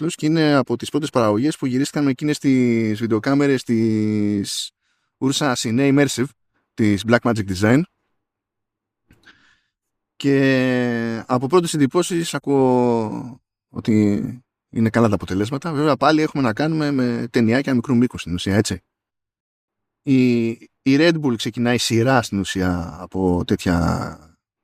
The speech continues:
φιλμάκια, που τα βαφτίζει World of Red Bull. Και σε πρώτη φάση θα έχει σκι.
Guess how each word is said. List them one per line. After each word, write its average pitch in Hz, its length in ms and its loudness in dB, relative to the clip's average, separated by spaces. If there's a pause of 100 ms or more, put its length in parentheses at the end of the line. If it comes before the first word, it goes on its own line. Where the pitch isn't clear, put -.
(480)
φιλμάκια, 160 520 0 (800)
που - 100 -12
τα 104 120 -2
βαφτίζει 98 680 -2
World 101 220 -2
of - 0 -
Red 147 240 0
Bull. 208 140 0 (1700)
Και 120 200 0
σε 110 140 -2
πρώτη 135 220 -2
φάση 127 480 0
θα 117 120 -4
έχει 101 520 -2
σκι. 233 400 0